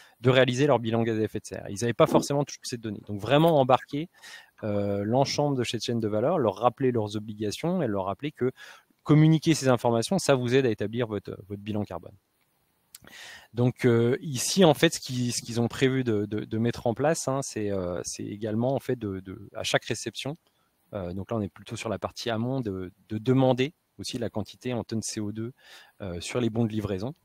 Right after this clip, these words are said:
de manière à faciliter, euh, leur propre, leur propre, euh, euh, comptabilisation, pardon.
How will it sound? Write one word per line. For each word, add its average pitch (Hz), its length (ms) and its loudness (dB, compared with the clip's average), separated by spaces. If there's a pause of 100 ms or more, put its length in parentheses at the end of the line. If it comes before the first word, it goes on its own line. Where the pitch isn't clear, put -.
(400)
de 101 80 -6
manière 117 240 6
à 110 60 6
faciliter, 110 560 -2
euh, 123 100 0
leur 104 160 -2
propre, 90 500 -10 (360)
leur 107 160 -4
propre, 117 340 -4
euh, 95 400 -6 (800)
euh, 98 160 -12 (200)
comptabilisation, 104 840 -6
pardon. - 200 -20